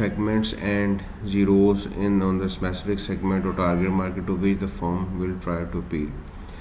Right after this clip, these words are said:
अब देखो, इसमें क्या करते हैं आप, मार्केट एनालिसिस करते हो, किस बेस पे कर रहे हो। देखो, मार्केट सेगमेंटेशन and target market selection।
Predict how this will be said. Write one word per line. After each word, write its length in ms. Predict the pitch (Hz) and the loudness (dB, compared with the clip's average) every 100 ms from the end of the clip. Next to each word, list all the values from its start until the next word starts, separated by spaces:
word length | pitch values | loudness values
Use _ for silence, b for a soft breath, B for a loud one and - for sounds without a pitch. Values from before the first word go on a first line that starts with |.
| B B B B B - | B B B B B 0
अब 140 | 127 | 4
देखो, 480 | 131 139 156 156 - | 4 4 4 4 4
इसमें 420 | 127 - 135 135 135 | 0 0 4 4 4
क्या 140 | 127 | 0
करते 320 | 120 113 - | 0 -2 0
हैं 80 | 120 | 2
आप, 120 | 117 | 2
मार्केट 520 | 117 104 98 98 107 | 4 2 2 0 0
एनालिसिस 540 | 104 98 95 98 110 - | 0 2 2 0 -2 -6
करते 360 | - 101 - | -6 -6 -2
हो, 100 | 101 | 0
किस 280 | 101 - 113 | 0 -2 -4
बेस 280 | - 113 110 | 2 2 2
पे 120 | 110 | 0
कर 140 | 110 110 | -4 -2
रहे 100 | 107 | 0
हो। 60 | |
देखो, 180 | 107 113 | 0 2
मार्केट 420 | 107 101 101 113 | 4 4 2 -2
सेगमेंटेशन 680 | 107 110 113 107 104 - 113 | -2 2 2 4 0 0 0
and 300 | 107 107 110 | 2 2 0
target 480 | 92 95 104 101 104 | 0 0 -2 2 2
market 440 | 95 - 98 - | 0 -2 -6 -4
selection। 420 | 92 90 - 82 | -2 -2 -4 -6